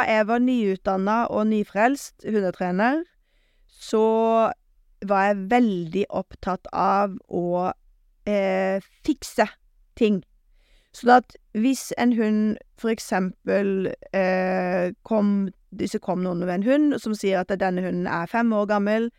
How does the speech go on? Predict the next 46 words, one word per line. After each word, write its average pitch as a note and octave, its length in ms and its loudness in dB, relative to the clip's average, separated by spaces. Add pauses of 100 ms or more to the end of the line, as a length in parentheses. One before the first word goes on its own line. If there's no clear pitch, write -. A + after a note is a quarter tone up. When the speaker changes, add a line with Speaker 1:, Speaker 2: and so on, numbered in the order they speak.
(200)
Speaker 2:
den G3 120 -2
har G#3 60 2
blitt G3 220 -4
litt F#3 140 -4
sær G#3 340 0
på A3 120 -2
sine G#3 200 -2
eldre G3 220 -2
dager, G3 300 0
den F#3+ 100 0
er F#3 100 -2
ikke - 180 -10
så F3 60 -4
glad E3 340 -2
i E3 60 -2
å E3 40 -4
bli F3 100 -4
klappet - 320 -6
av F#3 160 0
fremmede, F#3 400 -2
sånn F3+ 180 -2
og F3+ 80 -2
slik, A#3 180 0
så G3 80 -12
tenkte E3+ 300 -2
jeg, - 40 -8 (480)
«Det D4 160 6
skal D#4+ 220 0
vi D#4+ 120 2
fikse! C4 400 4 (400)
Nå A3 100 -4
skal A#3+ 180 -2
vi B3 100 4
lære C4 520 2
den A#3+ 420 0
at G3 160 -6
det A3+ 240 2
er B3 60 2
koselig, B3+ 680 2
og D#3+ 80 -6
at - 80 -12
folk C4 400 0
er B3 100 0 (180)
kule», A3+ 540 2
og G3 100 2
ikke G3+ 100 -2